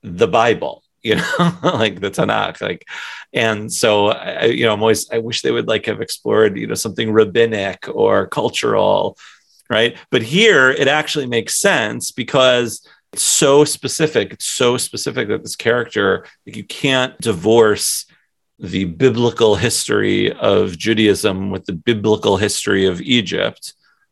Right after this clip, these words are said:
whether it's complete history or not. And here they, he doesn't even try. He completely marries them together and says that this is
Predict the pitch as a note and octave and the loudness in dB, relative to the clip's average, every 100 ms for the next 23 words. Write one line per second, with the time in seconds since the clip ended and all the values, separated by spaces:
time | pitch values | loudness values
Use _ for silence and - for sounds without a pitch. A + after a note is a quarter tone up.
0 | _ _ _ G2+ G2 F#2 F2+ - - - | _ _ _ 0 2 0 -2 -10 -12 -12
1 | - - G#2+ - - G2+ F2+ - F2+ F2+ | -8 -2 -2 -2 -6 -4 -4 -2 -2 0
2 | G2+ A2 F2 A#2 - _ _ _ _ _ | 0 -2 -2 -4 -8 _ _ _ _ _
3 | _ _ - A#2+ A2 G#2+ G#2 - - B2+ | _ _ -4 0 0 -2 -6 -6 2 4
4 | A#2 A2 - G#2+ G#2+ G2+ F#2+ F2+ - F2+ | 6 4 2 2 2 2 -2 -2 0 0
5 | D#2+ - F2 A#2 A2 G2+ F#2+ F#2 F2+ E2+ | 0 -6 -6 -2 0 0 -2 0 0 -2
6 | F#2 F#2+ F#2 F#2 F2+ F#2 G2+ F#2 F#2 F2+ | -6 -4 0 2 4 2 0 -2 -2 -8
7 | - _ _ - - G#2 F2 E2 E2+ - | -14 _ _ -12 -2 0 0 -4 -10 -10
8 | F2 - F#2 - | -10 -10 -10 -12